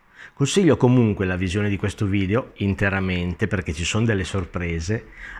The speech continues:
anche a chiunque voglia dedicarsi all'agricoltura con una piccola attività e con coltivazioni diverse.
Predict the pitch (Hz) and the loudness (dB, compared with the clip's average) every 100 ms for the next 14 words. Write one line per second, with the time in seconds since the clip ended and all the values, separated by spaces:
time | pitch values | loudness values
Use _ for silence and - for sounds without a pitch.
0 | - 170 170 170 147 87 - - - 127 | -2 0 2 2 2 0 -8 -20 -8 -6
1 | - 139 143 127 139 107 110 113 110 101 | 2 4 6 4 2 4 4 4 2 2
2 | 101 101 110 107 95 - 104 95 - - | 0 0 2 0 0 -2 0 0 -2 -12
3 | - - - 104 104 101 123 113 110 107 | -20 -8 0 2 2 2 2 2 2 4
4 | 156 120 90 87 101 90 92 90 107 151 | 4 2 0 -2 -6 -6 -6 -4 0 0
5 | 185 - - - 117 113 117 113 95 104 | 0 0 0 0 -2 0 0 2 0 0
6 | 98 - 87 87 85 80 71 - - - | -2 -2 -4 -2 -2 -4 -6 -8 -8 -8
7 | - | -12